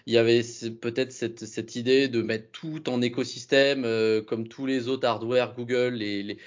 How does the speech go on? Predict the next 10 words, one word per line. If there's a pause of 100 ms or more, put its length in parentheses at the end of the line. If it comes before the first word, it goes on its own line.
(160)
les
Nest,
les
trucs
comme
ça,
tout
communique
en
Wi-Fi.